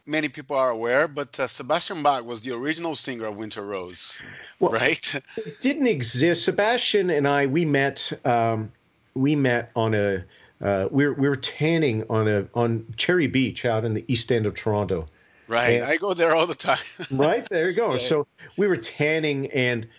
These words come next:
Speaker 2: uh, you know, he came over and said, "Hey, man, got a cigarette?" You know? And <laughs> so we just started talking, and, uh, you know, I told him I was a guitar player, and he was, uh,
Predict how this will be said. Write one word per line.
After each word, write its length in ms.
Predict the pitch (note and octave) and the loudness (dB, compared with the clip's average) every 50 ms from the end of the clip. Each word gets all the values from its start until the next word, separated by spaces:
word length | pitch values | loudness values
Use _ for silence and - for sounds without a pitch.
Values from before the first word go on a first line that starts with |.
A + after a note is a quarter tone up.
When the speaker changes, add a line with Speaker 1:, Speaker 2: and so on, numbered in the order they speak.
| - - - - _ - | -20 -20 -20 -12 _ -2
Speaker 2:
uh, 380 | B2+ B2 A#2+ A#2+ A#2+ A#2+ A#2 A#2 - _ _ _ _ - | 0 0 2 2 2 0 -2 -4 -8 _ _ _ _ 0
you 100 | C#3 C3 | 0 2
know, 100 | B2+ B2+ | 2 2
he 200 | B2+ C3 D#3+ E3 | 0 0 -2 -2
came 260 | - - D#3 C#3+ C#3 | 0 0 0 2 2
over 160 | C3+ C3+ B2+ | 2 2 2
and 80 | B2+ A2+ | 0 0
said, 140 | D3 C3+ D3 | 0 0 0
"Hey, 220 | G#3+ C4+ C4+ A#3+ | 0 0 0 0
man, 320 | A3+ A#3 A#3 A#3+ A#3+ A3+ - | 0 0 0 0 0 0 0
got 200 | A#3 A3+ A#3 G3 | 0 0 0 0
a 60 | F#3 | -2
cigarette?" 600 | - - B3+ - - B3+ B3 B3+ B3+ B3+ - - - - | -2 -2 -2 -2 -2 0 0 0 0 0 -2 -6 -6 -4
You 100 | D#3 D#3 | -2 0
know? 360 | D3 C#3+ D3 D3 D3+ D3 - - - - - - E3 - | 2 2 2 2 0 -2 -8 -14 -20 -10 -6 -6 -2 2
And 400 | D#3 D3 D3 D3 C#3+ C#3+ - - - - | 2 2 2 2 0 -4 -6 -8 -10 -8
<laughs> 100 | - F3 | -6 -4
so 180 | - - - F#3 | -2 0 0 2
we 120 | D#3+ F3 | 2 2
just 200 | E3+ F#3 F3 - | 0 0 -2 -2
started 320 | - F3 D#3+ D3 C#3 C3+ - | 0 0 0 2 0 -2 -2
talking, 640 | - A#2+ A#2 B2 B2 A#2+ - C#3 C3 B2+ C3+ C3 | 0 0 0 0 0 -2 0 0 0 2 2 2
and, 260 | A#2+ A2+ A2 A2 G#2 A2+ | 2 0 0 0 0 0
uh, 200 | A2 A2 G#2+ A2 - - - - _ - | 0 0 0 -2 -6 -14 -20 -20 _ -2
you 60 | - | 0
know, 60 | C3 | 0
I 40 | B2+ | 0
told 200 | B2+ - C#3 C3 | 0 0 0 0
him 40 | C3 | 0
I 40 | B2 | 0
was 120 | A#2+ A#2 A#2+ | 0 0 -2
a 40 | |
guitar 380 | A#2+ B2+ B2 - A#2 A2 A2 A2 | -2 -2 -2 0 0 0 0 0
player, 400 | A2 - B2 A#2 A2+ A2 A2 A2 | 0 0 0 2 2 2 2 0
and 100 | A2 G#2+ | 0 0
he 140 | G#2 A#2+ A#2 | 0 0 0
was, 240 | A2 A#2 G#2+ - A#2+ | 0 0 0 0 0
uh, 220 | A#2 G#2 G#2 | 2 2 0